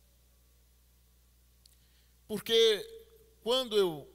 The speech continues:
olho para você, parece que não é bem isso que você apresenta."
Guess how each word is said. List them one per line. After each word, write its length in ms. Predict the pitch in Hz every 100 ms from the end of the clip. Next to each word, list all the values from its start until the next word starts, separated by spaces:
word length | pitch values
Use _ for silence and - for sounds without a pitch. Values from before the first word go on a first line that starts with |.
| - - _ _ _ _ _ _ _ _
olho 360 | 180 208 220 175
para 200 | 165 165
você, 420 | 147 143 - 190
parece 1160 | 190 - - 233 220 185 214 214 - - 123 95 - _ _ _ _ _ _ _ _ _ _ _ _ _ _ _ _ _ _ _ _ _ _ _ _ _ _ _ _ _ -
que 600 | 202 202 196 185 165 - - _ _ -
não 280 | 180 233 233
é 40 |
bem 400 | 175 254 220 220
isso 340 | 247 - 220
que 280 | 208 208 208
você 500 | 180 214 202 208 196 - - _ _ _ _ _ _ _ _ _ _ _ -
apresenta." 840 | 185 226 220 175 202 214 - 107